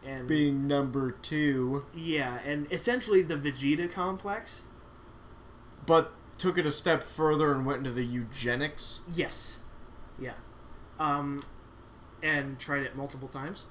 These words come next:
Speaker 2: Oh.
Speaker 1: Because Todoroki has, like, three brothers and sisters.
Speaker 2: Oh, fuck.
Speaker 1: So.
Speaker 2: Are they all fire and something?
Speaker 1: I think so.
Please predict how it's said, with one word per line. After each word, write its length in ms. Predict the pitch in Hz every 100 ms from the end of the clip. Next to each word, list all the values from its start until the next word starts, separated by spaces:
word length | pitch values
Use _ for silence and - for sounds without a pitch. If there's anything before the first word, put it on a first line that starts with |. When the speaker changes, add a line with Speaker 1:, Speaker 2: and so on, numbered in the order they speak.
| - - - - - - - - -
Speaker 2:
Oh. 480 | 131 208 - 101 98 - - - - - -
Speaker 1:
Because 260 | 151 147
Todoroki 600 | - 156 147 190 - 147
has, 260 | 143 139 131
like, 300 | 131 127 - - - -
three 220 | 147 143
brothers 380 | 135 135 127 120
and 80 | 117
sisters. 380 | 113 - - -
Speaker 2:
Oh, 220 | 117 -
fuck. 400 | - 110 80 - - - - - - -
Speaker 1:
So. 300 | - 135 98 - - - - - - - -
Speaker 2:
Are 140 | 127
they 140 | 131 143
all 260 | 131 139
fire 540 | - - 135 135 135 127
and 420 | 123 123 120 127 120
something? 520 | - 131 123 131 139 131 -
Speaker 1:
I 40 | 135
think 180 | 127
so. 100 | -